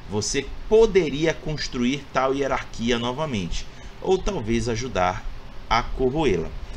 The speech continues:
Aqui, galera, é, eu vou incluir alguma atualização rápida do que, que a quinta edição previu de avanço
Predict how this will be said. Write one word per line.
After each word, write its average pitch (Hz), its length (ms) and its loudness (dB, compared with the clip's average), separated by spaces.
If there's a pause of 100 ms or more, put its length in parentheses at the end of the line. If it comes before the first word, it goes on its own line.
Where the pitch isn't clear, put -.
(240)
Aqui, 185 300 0
galera, 110 420 2 (800)
é, 113 360 4
eu 120 100 0
vou 120 200 -2
incluir 160 460 0
alguma 147 340 2
atualização 143 800 -2
rápida 135 600 -2
do 117 160 -6
que, 165 160 -4
que 165 160 -4
a 135 40 -4
quinta 147 260 -10
edição 131 420 -6
previu 123 440 -2
de 120 120 0
avanço 110 580 -2